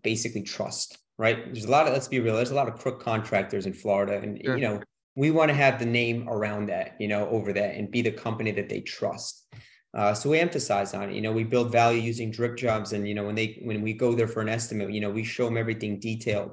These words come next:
Speaker 1: you know, to let 'em know a little bit about us. You know, we're very big on our rating on Google, you know. Um, I mean, we've been in business for six months. We have, uh, sixty-four reviews, you know,
Speaker 2: Nice.
Speaker 1: all five stars. So,
Speaker 2: Six
Speaker 1: you know,
Speaker 2: months. Good for you.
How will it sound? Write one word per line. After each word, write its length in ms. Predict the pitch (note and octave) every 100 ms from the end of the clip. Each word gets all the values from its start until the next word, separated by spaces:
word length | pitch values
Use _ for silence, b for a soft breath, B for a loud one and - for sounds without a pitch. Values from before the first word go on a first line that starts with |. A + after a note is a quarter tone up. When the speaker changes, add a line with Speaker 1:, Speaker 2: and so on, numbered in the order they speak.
| - b b _
Speaker 1:
you 60 | G#2
know, 180 | G#2 G#2
to 60 |
let 120 | G#2+
'em 100 | A2+
know 120 | A2+ A2
a 0 |
little 200 | A2 A2
bit 100 | G#2+
about 260 | G2+ G#2
us. 380 | G#2+ G#2 - -
You 60 | G2+
know, 100 | G2+
we're 200 | G#2+ G#2
very 280 | A#2 A2+
big 240 | A2+ A2+ A2
on 80 | G#2+
our 100 | G#2
rating 320 | A2 G#2+ G#2+
on 120 | G2+
Google, 380 | G#2+ A2+ A2+ F#2+
you 120 | F#2+
know. 240 | G2+ G#2 A2+ B B B _
Um, 400 | G#2 G2+ G2 F#2+
I 60 | G#2
mean, 180 | G2+ G2+
we've 160 | G#2
been 180 | G#2 G#2
in 120 | G2
business 340 | G2 G#2 G#2 G2
for 160 | -
six 340 | - - - -
months. 320 | G#2 G#2 G2+
We 120 | G2
have, 340 | F#2+ F#2+ F#2+ G2
uh, 200 | G2 F#2
sixty-four 920 | - A2+ A#2 A2+ G2+ - - A2 A2
reviews, 640 | G2+ F#2+ G2+ G2 F#2+ -
you 80 | G2+
know, 100 | C3
Speaker 2:
Nice. 100 | C3
Speaker 1:
all 60 | G2
five 260 | - -
stars. 400 | - - G2+ G2+
So, 280 | - G2+ G2 B -
Speaker 2:
Six 200 | F3 F3
Speaker 1:
you 40 | D3
know, 80 |
Speaker 2:
months. 320 | E3+ E3 - -
Good 180 | C#3
for 100 | -
you. 200 | C#3+ E3